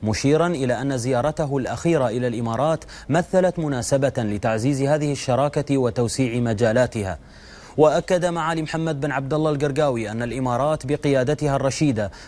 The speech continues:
تتبنى نهجا قائما على تعزيز التعاون والشراكات الدولية الهادفة إلى تحديث وتطوير تجارب العمل الحكومي لتمكين الحكومات من الارتقاء بحياة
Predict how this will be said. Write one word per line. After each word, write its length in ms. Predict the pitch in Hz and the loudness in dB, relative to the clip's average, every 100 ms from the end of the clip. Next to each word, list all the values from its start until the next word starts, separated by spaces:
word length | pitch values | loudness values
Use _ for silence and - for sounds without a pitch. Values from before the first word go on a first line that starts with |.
| - | -2
تتبنى 560 | 113 123 113 143 135 120 | 0 2 2 2 0 0
نهجا 460 | 139 135 131 110 98 | -2 -2 0 0 2
قائما 460 | 131 143 143 151 | 2 2 0 0
على 240 | 131 127 117 | 0 0 0
تعزيز 460 | 127 113 127 139 | 0 0 0 -2
التعاون 560 | 131 - 110 127 147 160 | -2 -2 2 2 2 0
والشراكات 680 | 147 123 127 117 107 143 143 | -2 -2 0 0 2 0 0
الدولية 640 | 117 120 127 156 165 147 - - 135 | 0 2 2 2 2 0 -4 -6 0
الهادفة 540 | 143 170 185 180 165 | 2 4 2 -2 -2
إلى 240 | 147 143 127 | 0 0 0
تحديث 460 | 131 127 160 123 | -2 -2 0 0
وتطوير 600 | 104 104 117 135 156 151 | 0 0 -2 0 2 2
تجارب 520 | 135 127 143 165 156 | 0 0 2 0 0
العمل 420 | 139 107 135 147 123 | -2 -2 -2 -2 -4
الحكومي 680 | - 143 - 127 160 185 - - - | -2 -2 2 2 2 0 -6 -8 -4
لتمكين 600 | 110 113 110 160 165 135 | -2 -2 -2 0 2 0
الحكومات 680 | - 131 131 120 143 156 143 | 0 0 2 2 2 0 0
من 140 | 131 | 0
الارتقاء 800 | 123 - 123 - 123 165 175 160 | 0 0 -2 -2 0 2 2 2
بحياة 500 | 143 - 120 113 | 0 -2 -2 0